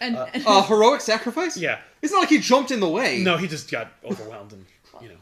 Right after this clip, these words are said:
Speaker 2: promptly killed. But, like, a Xenomorph immediately just jumps onto him
Speaker 1: Yeah.
Speaker 2: and it's about to double mouth him
Speaker 1: Chomp, chomp, chomp.
Speaker 2: when, uh,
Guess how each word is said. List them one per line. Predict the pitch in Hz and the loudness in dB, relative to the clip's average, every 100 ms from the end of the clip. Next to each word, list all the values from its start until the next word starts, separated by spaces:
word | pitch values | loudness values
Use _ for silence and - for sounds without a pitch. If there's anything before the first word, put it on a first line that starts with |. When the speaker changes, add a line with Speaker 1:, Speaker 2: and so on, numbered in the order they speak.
| _ | _
Speaker 2:
promptly | 113 - | -20 -16
killed. | - 143 | -8 -6
But, | 127 156 | -4 -4
like, | 165 | -4
a | 156 | -4
Xenomorph | 151 190 190 175 165 | -4 -4 -2 -2 -2
immediately | 165 170 170 | -4 -4 -4
just | 139 131 | -6 -10
jumps | - 139 135 | -8 -10 -8
onto | 131 131 127 | -12 -12 -12
him | 117 113 | -14 -14
Speaker 1:
Yeah. | 233 214 | -12 -10
Speaker 2:
and | 175 | -10
it's | 143 | -4
about | 160 156 | -4 -2
to | 143 135 | -6 -6
double | 127 151 147 | -4 -2 -2
mouth | 139 127 123 | -4 -8 -12
him | 123 117 - | -14 -16 -20
Speaker 1:
Chomp, | 175 - | -20 -20
chomp, | 180 | -16
chomp. | |
Speaker 2:
when, | 139 139 135 127 _ _ - | -8 -6 -8 -12 _ _ -18
uh, | 120 110 | -14 -14